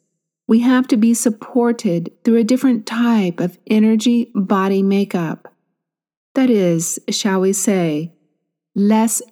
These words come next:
dense, and one that can hold more subtle and finer vibrations.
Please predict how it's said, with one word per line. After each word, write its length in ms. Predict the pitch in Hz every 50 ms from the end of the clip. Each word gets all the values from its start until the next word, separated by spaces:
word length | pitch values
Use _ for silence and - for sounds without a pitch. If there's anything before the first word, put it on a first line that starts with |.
| - 180
dense, 680 | - 208 202 190 170 156 - - - - - - - - _ _ _ _ _ _ _ _ _ _ _ _ _ _ _ -
and 180 | 214 208 208 214
one 260 | 220 233 233 226 226
that 140 | 220 214 -
can 140 | - 233 208
hold 420 | 226 226 247 233 220 220 214 - - -
more 360 | 214 208 214 233 233 233 247 254
subtle 960 | - - - - - - 254 247 247 - - - 185 156 131 - - - _ _ _ _ _ _ _ _ _ _ _ -
and 240 | 185 190 190 190
finer 840 | - - - - 254 254 262 262 254 202 175 156 - - - 170 - _ _ _ _ -
vibrations. 1300 | 185 175 175 196 185 180 175 165 185 180 175 180 180 - 190 175 165 160 156 156 - - - -